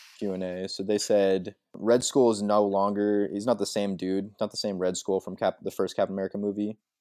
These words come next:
He's more like a ghost. Um, so he's, like, a completely different person now, and his past conscious may not even exist anymore, so he wouldn't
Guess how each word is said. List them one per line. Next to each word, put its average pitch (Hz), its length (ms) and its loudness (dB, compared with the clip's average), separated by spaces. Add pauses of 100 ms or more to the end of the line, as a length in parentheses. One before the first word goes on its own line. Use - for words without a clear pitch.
(140)
He's 101 100 -10
more 107 120 2
like 101 120 4
a 104 60 -4
ghost. 95 680 0 (580)
Um, 87 140 -14
so - 120 -2
he's, 101 100 0
like, 104 100 0
a 101 60 -2
completely 113 400 -2
different 104 280 -4
person 95 360 -4
now, 85 400 -8
and 92 160 -8
his 104 180 -6
past - 340 0
conscious 101 400 -4
may 98 120 -2
not 92 160 -2
even 90 180 -6
exist 90 380 -8
anymore, 98 400 -4
so 92 200 0
he 95 120 -6
wouldn't 92 280 -6